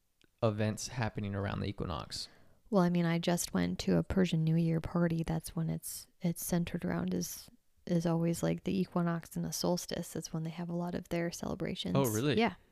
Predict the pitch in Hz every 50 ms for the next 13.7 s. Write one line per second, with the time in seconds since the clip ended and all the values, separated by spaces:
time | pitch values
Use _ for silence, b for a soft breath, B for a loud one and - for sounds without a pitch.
0 | - - 175 180 190 202 226 240 196 - - 131 139 139 - - - - - -
1 | - 73 92 95 113 127 147 143 - - 262 277 - - 370 302 233 240 277 226
2 | 233 - - - 165 143 147 160 185 170 175 165 139 127 - - - - - -
3 | - - - - - - - - - 156 156 - - - - - 127 123 127 135
4 | 143 139 120 98 90 - - - - - - - 170 - - - 165 - - _
5 | - 180 - - 175 170 - 185 - - - - - - - 180 - - 190 -
6 | - 185 185 - - b b b b b b b b b 120 113 - 127 131 120
7 | 135 151 151 - - 139 131 143 - - - 139 131 123 117 113 110 107 95 -
8 | - - 123 117 117 143 110 - - 117 117 117 - 113 - - - - - -
9 | - - 214 - - 180 156 156 151 151 147 143 143 143 156 160 - - - -
10 | - - - - - - - _ _ _ _ _ _ _ - 120 117 - - -
11 | - - _ - 170 160 - - 180 175 - - - 175 170 170 165 156 - -
12 | 170 160 - - - - - - - - - 175 - - - - - - - -
13 | 180 - - - - - - - - - - 117 107 98